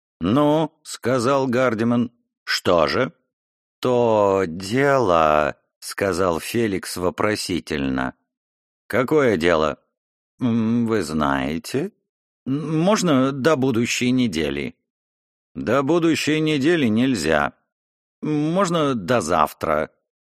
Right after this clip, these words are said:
«Да». «Э, в какое время?» «Между двенадцатью и часом пополудни».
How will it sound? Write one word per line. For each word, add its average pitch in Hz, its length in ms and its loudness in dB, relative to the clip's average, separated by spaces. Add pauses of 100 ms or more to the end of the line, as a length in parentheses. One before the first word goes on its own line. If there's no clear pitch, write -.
«Да». 78 400 0 (500)
«Э, 127 220 -2
в - 100 -10
какое 151 460 2
время?» 95 540 -2 (720)
«Между 139 500 0
двенадцатью 160 760 0
и 135 40 -2
часом 139 460 0
пополудни». 73 800 -2